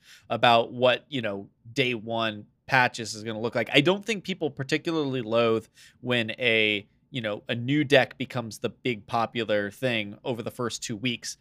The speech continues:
because it's something different, at least. You know, so, so when you have, uh, a Zero Relic pops up for the first week, that was fine. People were like, "Oh,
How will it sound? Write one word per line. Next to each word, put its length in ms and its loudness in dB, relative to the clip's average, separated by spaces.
because 280 0
it's 160 -6
something 480 -4
different, 420 -2
at 200 -6
least. 420 -12
You 100 -2
know, 120 -2
so, 320 2
so 180 -2
when 240 -4
you 140 -4
have, 640 4
uh, 400 4
a 80 0
Zero 260 -2
Relic 460 0
pops 240 -2
up 160 -2
for 60 -12
the 80 -10
first 320 -6
week, 340 2
that 300 6
was 160 -6
fine. 460 2
People 280 -2
were 60 4
like, 180 0
"Oh, 300 10